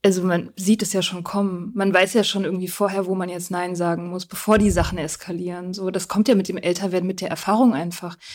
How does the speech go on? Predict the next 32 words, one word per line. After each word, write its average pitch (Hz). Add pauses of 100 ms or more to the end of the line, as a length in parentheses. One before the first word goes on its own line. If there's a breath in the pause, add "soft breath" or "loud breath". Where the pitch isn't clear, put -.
(120)
Man 190
kann 196
sich 185
ja 185
viel 180
besser 175
schützen. 220
Aber 170
wenn 180
du 185 (420 loud breath)
irgendwie 196
Anfang 180
zwanzig 196
bist, - (840)
du 196
kannst -
dich 165
nicht 165
schützen, 190
weil 190
du 202
halt 202 (240)
einfach 185
keinen 180
Plan 302
hast, 180
so. 190 (680)
Also 196
ich -
hätte, 196
ich 175
mein, 190